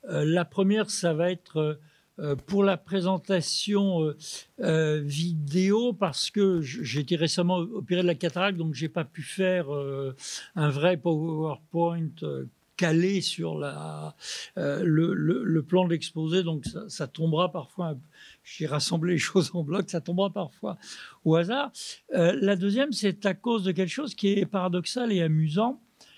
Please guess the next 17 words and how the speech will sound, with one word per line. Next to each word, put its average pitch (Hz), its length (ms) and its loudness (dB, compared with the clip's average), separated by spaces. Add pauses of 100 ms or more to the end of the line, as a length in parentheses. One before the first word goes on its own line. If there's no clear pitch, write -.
(300)
Euh, 165 720 2 (640)
j'ai - 200 -16
pas 151 100 -6
mal 143 160 2
écrit 156 300 0
sur 151 200 -2
la, 139 300 -2
la, 147 720 -4
la 160 460 0
désinformation, 156 1300 0 (760)
et 247 440 4
je 156 180 0
me 170 100 4
suis - 180 2
aperçu 185 460 0
très 165 240 0
récemment 190 720 0